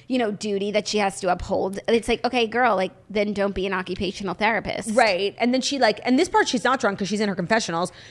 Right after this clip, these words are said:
Speaker 2: She's, like, crying again about how she's just, like, desperate to be a good role model. And it was just, like, it was all too much.
Speaker 1: It was so yikes.
Speaker 2: It was so, it was
Speaker 1: And it was so weird when she's like, "I don't know what I'm doing with my life." Like, and my parents, like, are like, "What are you doing?" And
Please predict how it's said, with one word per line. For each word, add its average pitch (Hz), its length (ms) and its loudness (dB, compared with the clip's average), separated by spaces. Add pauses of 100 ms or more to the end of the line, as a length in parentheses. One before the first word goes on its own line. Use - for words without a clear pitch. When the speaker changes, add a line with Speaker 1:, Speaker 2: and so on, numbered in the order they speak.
Speaker 2:
She's, 262 220 -2
like, 262 100 4
crying 220 380 0
again 208 260 2
about 190 140 4
how 185 60 2
she's 196 260 -6
just, - 100 -8
like, 190 220 -2
desperate 185 400 0
to 185 40 -2
be 180 120 4
a 165 40 2
good 160 200 -2
role 175 200 2
model. 120 460 0
And 220 100 2
it 220 40 6
was 214 100 0
just, 254 160 -6
like, 226 240 0
it 240 80 4
was 226 140 -2
all 202 240 2
too 196 160 -4
much. 135 240 -6
Speaker 1:
It 220 160 0
was 226 220 2
so 190 640 0
yikes. 123 760 -4
Speaker 2:
It 269 140 2
was 269 160 2
so, 233 640 4
it 226 100 2
was 226 160 2
Speaker 1:
And 302 140 2
it 311 60 0
was 285 100 -2
so 311 200 0
weird 277 280 -2
when 247 100 -6
she's 240 160 -8
like, 233 80 -6
"I 226 60 0
don't 247 140 -4
know 247 80 -6
what 226 100 -2
I'm 220 120 -4
doing 269 220 -4
with 269 140 -6
my 254 100 -4
life." 233 200 -4
Like, 214 120 -6
and 180 220 -6
my 190 120 -4
parents, 233 380 -6
like, 220 120 -6
are 196 100 -2
like, 190 160 -4
"What 202 100 -2
are - 40 -8
you 208 100 -8
doing?" 208 360 -2
And 196 140 -6